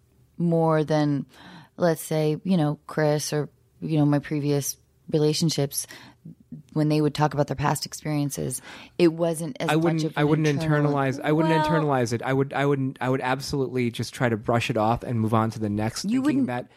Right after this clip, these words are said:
Speaker 3: Well, so
Speaker 1: move
Speaker 3: that's,
Speaker 2: hoping
Speaker 3: but that's the thing is men, I think the women are, for all of the problems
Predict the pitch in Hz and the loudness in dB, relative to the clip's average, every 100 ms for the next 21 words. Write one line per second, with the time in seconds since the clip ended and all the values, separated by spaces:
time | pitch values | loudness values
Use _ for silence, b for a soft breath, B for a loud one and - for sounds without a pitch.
0 | B 214 - 220 339 - 339 - - 240 | B 0 2 2 2 0 2 2 2 0
1 | 180 320 359 381 320 - 285 240 226 233 | 0 2 0 -2 -4 -4 -4 -2 -2 -2
2 | 240 254 294 285 - 240 - 254 _ 233 | 0 2 0 0 -4 -6 -6 -8 _ -12
3 | - _ - 202 226 269 302 311 320 - | -12 _ -6 0 2 2 4 2 0 -6
4 | - _ - 220 208 208 208 208 _ - | -20 _ -2 2 4 2 0 -4 _ -12
5 | 233 214 214 220 233 214 - 214 202 196 | -4 -2 0 -2 -4 -8 -4 -2 0 -2
6 | 190 185 | -4 -4